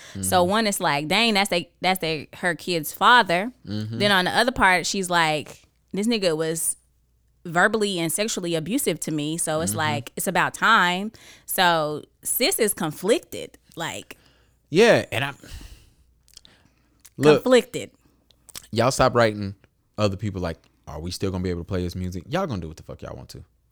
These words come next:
Speaker 1: Niggas still gonna play his music. Like,
Speaker 2: Nobody ain't canceled.
Speaker 1: Nobody stop. I mean, cancel culture is real.
Speaker 2: Who, who we didn't cancel? <sighs> Nobody.
Speaker 1: Nah, niggas been can-, I just can't think right now.
Speaker 2: We ain't canceled not one person,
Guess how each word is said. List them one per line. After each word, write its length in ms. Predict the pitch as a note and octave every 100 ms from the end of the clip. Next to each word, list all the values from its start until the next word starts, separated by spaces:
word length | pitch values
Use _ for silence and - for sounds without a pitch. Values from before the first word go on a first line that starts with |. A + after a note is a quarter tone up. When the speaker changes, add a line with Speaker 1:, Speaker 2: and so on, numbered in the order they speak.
| _ - -
Speaker 1:
Niggas 180 | D4+ F4+
still 160 | A4+
gonna 160 | C#4 G3
play 200 | G3+ F3
his 100 | D3
music. 520 | C#3 G3 D3+ D#3+ - _ -
Like, 120 | - G3
Speaker 2:
Nobody 240 | B3+ A#3
ain't 180 | G#3 D#3+
canceled. 300 | C#3+ D#3+ C4+
Speaker 1:
Nobody 240 | E4 C#4
stop. 340 | - - A#3 - - - - - - - - -
I 60 |
mean, 180 | A#3+ C4
cancel 280 | F#3 G#3+ A#3
culture 260 | D4+ C#4 B3
is 160 | C4
real. 460 | F#3 G3 B3 D3+ D#3 - - - -
Speaker 2:
Who, 300 | A#3+ A3 D#3+
who 120 | G#3
we 100 | G3
didn't 160 | D3+ C3
cancel? 300 | G2 - -
<sighs> 60 | - - - - - _ _ _ _ - - - _ - - - - _ - - - - - _ - - - - - - - - -
Nobody. 540 | C3 A#2+ A2+ A2 D#3 - _ _
Speaker 1:
Nah, 200 | G#3+ A#3+
niggas 340 | C4 D4+ F#4 -
been 140 | D4+
can-, 140 | C#4+
I 100 | C4+
just 200 | C#4+ E4
can't 180 | D#4+ D4+
think 180 | D4+ D4+
right 160 | G#3 E3
now. 200 | E3 D3+ - - -
Speaker 2:
We 220 | A2+ E3+
ain't 200 | F3 C#3+
canceled 420 | G#2 G2 F2 C2+ A1+
not 220 | D#2+ A#1
one 240 | E2+ D#2+
person, 360 | - - -